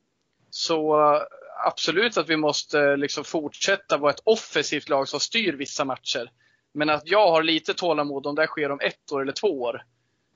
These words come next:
Eh, för den här säsongen har vi, ja, framförallt utan Pogba, har vi haft för klent material för att styra matcher. Eh, i mångt och mycket, framförallt mot våra större konkurrenter då.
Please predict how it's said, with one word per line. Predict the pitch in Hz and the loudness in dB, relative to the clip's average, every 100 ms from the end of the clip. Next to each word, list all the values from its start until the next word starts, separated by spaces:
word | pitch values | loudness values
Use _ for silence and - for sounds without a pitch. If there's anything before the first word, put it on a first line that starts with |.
| - | -14
Eh, | - 127 123 120 120 123 80 - - | -4 -2 0 -2 -4 -4 -6 -10 -16
för | - | -6
den | 160 | -2
här | 165 220 | 2 2
säsongen | 185 175 - 160 151 | 2 -2 -2 -2 -4
har | 151 147 | -2 -2
vi, | 151 143 - _ _ _ _ _ _ _ _ _ _ | 0 -2 -4 _ _ _ _ _ _ _ _ _ _
ja, | 165 156 | -2 0
framförallt | 190 175 202 190 | 0 2 2 0
utan | 175 175 | -2 -4
Pogba, | - 208 160 143 | 2 0 2 0
har | 202 208 | 4 4
vi | 156 | 2
haft | 160 - | 0 -2
för | 165 | -10
klent | - 220 170 - | -6 -2 -4 -2
material | 156 143 190 180 135 | -6 -2 2 2 2
för | 147 | -4
att | |
styra | 139 - 151 151 | -6 -8 -4 0
matcher. | 151 - - 143 - _ _ _ _ _ _ _ _ _ - | 0 -2 -4 -4 -6 _ _ _ _ _ _ _ _ _ -20
Eh, | 123 123 117 - - | -12 -10 -8 -10 -6
i | |
mångt | 147 139 - | -2 -2 -2
och | 143 | -4
mycket, | 135 - 143 | -4 -6 -6
framförallt | 143 151 170 156 - | -2 0 2 0 -2
mot | - | -6
våra | 147 | -4
större | 135 - 156 139 127 120 117 113 - | -4 0 -2 0 -2 -2 -6 -10 -14
konkurrenter | - 143 131 123 123 | -6 -4 -4 -10 -12
då. | 120 | -18